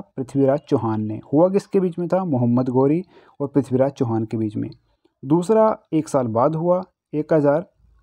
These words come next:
एक सौ बानवे में, और दूसरा जो जीता मोहम्मद गोरी ने जीता था। अब बात करते हैं चंदावर का युद्ध। तो चंदावर का युद्ध ग्यारह सौ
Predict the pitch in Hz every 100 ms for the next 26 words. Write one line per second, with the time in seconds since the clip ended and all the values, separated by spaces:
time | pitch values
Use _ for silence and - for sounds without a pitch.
0 | _ _ _ - 147 - 165 190 - _
1 | _ _ 127 127 123 117 110 107 _ _
2 | _ _ _ - 131 135 127 147 165 208
3 | 220 190 160 175 180 135 127 131 147 135
4 | 131 123 117 107 107 101 - - _ _
5 | _ _ _ _ _ _ _ _ _ _
6 | _ - - 175 180 180 170 165 180 175
7 | 143 131 117 113 117 110 110 110 - _
8 | - 139 - 147 160 170 196 202 202 208
9 | 196 _ _ _ _ _ _ _ _ _
10 | _ - 139 147 170 202